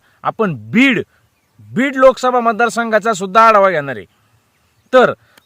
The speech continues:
पण आज आपण जसं काल आपण विषय बनवला होता, बसा, विषय, अ, तुमच्या समोर मांडला होता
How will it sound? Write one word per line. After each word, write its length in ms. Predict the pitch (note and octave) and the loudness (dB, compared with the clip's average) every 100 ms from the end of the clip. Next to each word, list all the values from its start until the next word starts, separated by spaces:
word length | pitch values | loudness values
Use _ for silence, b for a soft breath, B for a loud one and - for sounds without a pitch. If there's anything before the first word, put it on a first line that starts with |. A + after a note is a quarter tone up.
| - | -4
पण 200 | A#3 A3+ | -2 4
आज 320 | F#3+ A#3+ B3 | 6 6 4
आपण 360 | G#3+ G#3 G#3 A2 - | 0 0 -6 -6 -10
जसं 220 | G3 A#3+ G#3 | -6 -4 -4
काल 200 | A3+ A3+ | 2 4
आपण 280 | A3+ A3 A#3 | 4 2 -2
विषय 280 | A3+ G3+ A3+ | -4 -2 -2
बनवला 380 | G3+ G3+ G#3 G#3+ | 0 2 2 2
होता, 180 | F#3+ D3+ | 2 0
बसा, 360 | G3 F#3 D3 - - _ | -2 0 -2 -4 -14 _
विषय, 420 | B2+ C3+ D3 F3 C#3 | -16 -14 -10 -6 -2
अ, 160 | B2 | -4
तुमच्या 260 | A2+ G3 G#3+ | -4 -8 -6
समोर 220 | F#3 G3 | -4 -2
मांडला 280 | F#3+ G3 A#3 | -2 -2 0
होता 220 | E3+ D3+ | 0 -2